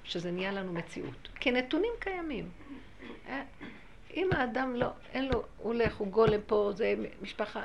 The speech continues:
לא חשוב מה, אבל אין תוך, אין, אסור לעשות רצינות מכלום. אני כל כך בהתפעמות מההשגה הזאת, אני לא יודעת איך להעביר אותה במילים. שזה יעבור, זה יעבור, השם יעביר. שזה ישפיע עלינו ברמה כזאת שאסור להאמין לכלום.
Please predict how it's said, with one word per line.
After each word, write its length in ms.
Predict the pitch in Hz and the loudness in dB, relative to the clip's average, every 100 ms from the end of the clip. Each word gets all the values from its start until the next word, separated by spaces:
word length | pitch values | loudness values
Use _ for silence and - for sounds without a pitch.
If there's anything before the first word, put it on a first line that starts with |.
| - | -2
לא 80 | |
חשוב 360 | 277 311 233 202 | 2 2 0 -2
מה, 140 | 180 165 - | -2 -4 -4
אבל 180 | 196 202 | 0 2
אין 200 | 196 359 359 - | 2 0 0 4
תוך, 280 | 294 294 | 2 2
אין, 320 | - - 285 359 | -6 0 2 2
אסור 340 | - - 311 339 | -4 -6 -2 0
לעשות 400 | 359 - - - | 0 -2 -4 -2
רצינות 600 | 226 226 - 202 262 269 | -2 -2 -2 -2 -4 -4
מכלום. 380 | 196 185 208 156 143 - - - - - | -6 -4 -4 -6 -8 -16 -18 -18 -16 -10
אני 80 | 165 | -10
כל 100 | - 175 | -8 -4
כך 140 | 294 285 | -4 -2
בהתפעמות 840 | 208 196 - - 190 180 240 262 - | -4 -4 -6 -8 -6 -6 -6 -10 -10
מההשגה 1400 | 190 185 175 165 - - - - - - - 190 214 269 | -10 -8 -8 -8 -12 -16 -16 -14 -12 -10 -4 -4 -2 -2
הזאת, 320 | 220 214 - | -2 -4 -2
אני 120 | 190 | 0
לא 40 | |
יודעת 120 | 220 220 | 0 0
איך 120 | - | -2
להעביר 260 | 214 208 | 0 0
אותה 280 | 208 - 180 165 - | -2 -4 -8 -8 -8
במילים. 380 | 170 165 170 151 147 - - - | -6 -6 -6 -10 -12 -16 -16 -12
שזה 300 | - 196 196 | -6 -4 0
יעבור, 420 | 214 185 165 151 165 - - | 0 -2 -4 -6 -8 -14 -8
זה 100 | 185 | -4
יעבור, 360 | 190 180 202 165 | -4 -6 -8 -6
השם 280 | - 190 | -6 -6
יעביר. 320 | 190 165 151 147 - - - - | -8 -8 -10 -12 -14 -18 -18 -14
שזה 240 | - 175 190 | -10 0 2
ישפיע 380 | 175 - 285 294 | 2 0 -2 0
עלינו 240 | 214 214 | -2 -2
ברמה 320 | 202 196 226 | -4 -4 -6
כזאת 340 | 247 220 240 - | -6 -8 -8 -8
שאסור 1160 | 226 220 - - - - - - 165 - 208 | -10 -12 -18 -18 -18 -18 -16 -12 -10 -4 -4
להאמין 340 | 220 233 160 156 | -2 -4 -6 -6
לכלום. 400 | 190 - 370 | -8 -6 -8